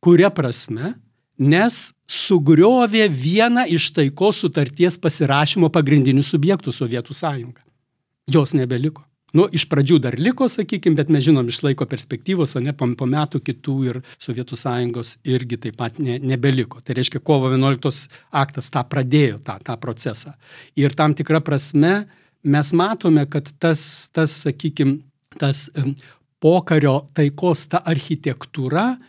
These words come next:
be teisingumo, reiškia, galutinio, be atstatymo okupuotų valstybių Sovietų Sąjungos, a, reiškia, tai, tai jinai nebuvo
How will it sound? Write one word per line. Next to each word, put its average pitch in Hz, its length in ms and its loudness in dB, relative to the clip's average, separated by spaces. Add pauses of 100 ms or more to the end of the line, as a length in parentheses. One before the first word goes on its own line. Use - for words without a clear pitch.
(140)
be 175 200 2 (720)
teisingumo, 160 880 2
reiškia, 143 400 -2
galutinio, 143 640 -2 (300)
be 147 320 -4
atstatymo 165 1200 -4 (240)
okupuotų 170 840 -2
valstybių 143 720 -2
Sovietų 135 400 -6
Sąjungos, 117 720 -8 (560)
a, 127 160 -8
reiškia, 131 320 -8
tai, 151 280 -2
tai 165 280 -2
jinai 180 480 -2
nebuvo 190 800 0